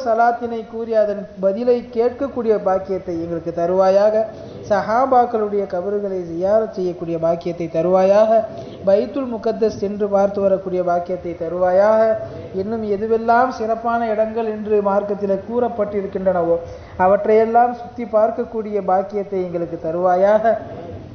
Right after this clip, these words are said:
யா அல்லாஹ், எதுவெல்லாம் ஹராமான பாவங்கள் நடக்கக்கூடிய இடங்களாக இருக்கிறதோ அந்த இடங்களிலே இருந்து எங்களை பாதுகாத்து விடுவாயாக. பாவம்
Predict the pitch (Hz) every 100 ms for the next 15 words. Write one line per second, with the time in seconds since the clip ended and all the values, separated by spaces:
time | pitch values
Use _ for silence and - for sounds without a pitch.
0 | - - - - - - - 202 196 196
1 | 196 185 190 220 220 220 233 208 190 214
2 | 226 233 240 247 240 208 226 240 233 214
3 | 214 226 226 226 220 208 208 202 202 196
4 | 185 190 180 175 170 - - - 180 196
5 | 196 190 214 226 226 202 196 190 190 180
6 | 180 175 170 175 180 175 175 170 170 170
7 | 175 208 226 233 - - - - 196 214
8 | 240 240